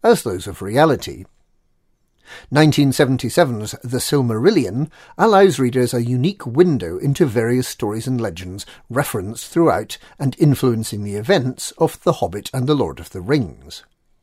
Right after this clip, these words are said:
All of these details serve to make Tolkien's works some of the most well-known and respected in the fantasy genre, and in literature generally. This level of depth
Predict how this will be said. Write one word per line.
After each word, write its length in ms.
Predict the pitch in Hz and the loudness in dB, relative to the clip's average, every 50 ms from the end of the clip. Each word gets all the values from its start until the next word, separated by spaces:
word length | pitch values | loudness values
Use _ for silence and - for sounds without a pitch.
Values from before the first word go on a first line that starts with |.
| _ _ _ _ _ - - - - _ _ | _ _ _ _ _ -20 -20 -20 -20 _ _
All 200 | - 156 208 269 | 6 6 6 6
of 100 | 247 - | 6 2
these 220 | - 208 160 123 | 0 0 0 0
details 520 | - 135 123 - 92 95 90 110 117 - - _ | 0 0 -2 -2 -4 -8 -6 -6 -8 -8 -12 _
serve 380 | - - - 117 120 139 139 - | -14 -10 -6 -2 -2 -2 -4 -4
to 100 | - 101 | -8 -8
make 160 | 120 117 - | -8 -10 -10
Tolkien's 520 | - - 170 208 180 - - 117 98 - | -2 0 0 0 0 -2 -8 -8 -8 -10
works 360 | 71 78 87 95 - - - - - - _ | -10 -10 -10 -10 -10 -14 -16 -16 -18 -20 _
some 200 | _ - 117 110 | _ -12 -10 -8
of 140 | 107 101 - | -8 -8 -8
the 40 | 117 | -8
most 220 | 104 104 104 - | -8 -8 -8 -8
well-known 600 | - 110 135 151 160 165 156 131 113 113 117 113 - | -4 0 2 4 4 4 4 2 2 0 -2 -4 -4
and 180 | - 139 143 147 | -4 -6 -4 -2
respected 560 | 220 190 - - - - - _ - 123 110 | -4 -4 -2 -2 -2 -4 -4 _ -12 -8 -4
in 120 | 127 127 | -4 -2
the 80 | 143 156 | -2 -2
fantasy 480 | - - - 117 - 95 87 - 120 120 | -4 -4 -10 -10 -12 -12 -8 -6 -4 -2
genre, 480 | 120 151 151 135 92 76 67 53 - _ _ _ _ _ _ _ | 0 0 0 0 -2 -6 -12 -14 -16 _ _ _ _ _ _ _
and 160 | - 131 123 - | -6 -4 -2 0
in 140 | 139 139 | 2 2
literature 420 | 131 120 - 98 - - - 76 60 | 2 0 0 -4 -12 -10 -10 -12 -12
generally. 640 | 69 71 80 117 151 175 156 117 78 60 58 60 _ _ _ _ _ _ _ _ _ _ _ _ _ _ _ _ _ _ _ _ _ _ _ _ _ _ _ _ _ _ _ - - - - - _ | -12 -10 -2 0 2 2 2 0 -2 -6 -14 -18 _ _ _ _ _ _ _ _ _ _ _ _ _ _ _ _ _ _ _ _ _ _ _ _ _ _ _ _ _ _ _ -20 -20 -20 -20 -12 _
This 240 | - 190 254 - - | 4 4 4 4 4
level 300 | 202 220 190 190 208 202 | 4 4 4 6 4 2
of 100 | 180 147 | 2 2
depth 460 | 135 113 87 82 - - - - - | -2 -4 -6 -6 -12 -16 -20 -20 -20